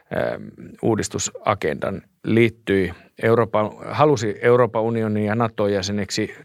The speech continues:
teki tarvittavat reformit siihen, liittyi, liittyi sitten jäseneksi. Ja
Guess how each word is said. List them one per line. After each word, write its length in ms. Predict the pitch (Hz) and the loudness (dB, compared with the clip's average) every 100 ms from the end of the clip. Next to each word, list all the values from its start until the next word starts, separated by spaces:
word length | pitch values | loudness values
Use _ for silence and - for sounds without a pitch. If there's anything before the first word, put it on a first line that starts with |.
| _ | _
teki 260 | 120 113 117 | 0 2 2
tarvittavat 600 | 123 123 110 113 104 117 | 2 0 -4 -4 -4 2
reformit 520 | 120 127 113 101 95 | 2 4 2 0 -4
siihen, 400 | 110 107 101 101 - _ - | 0 0 0 -2 -6 _ 0
liittyi, 400 | 110 - 101 95 - - | 0 0 0 0 -2 0
liittyi 400 | 131 123 - 120 | 2 4 2 0
sitten 220 | - 117 | 0 2
jäseneksi. 580 | 117 113 117 98 90 - | 4 4 2 -4 -8 -4
Ja 160 | 107 | -2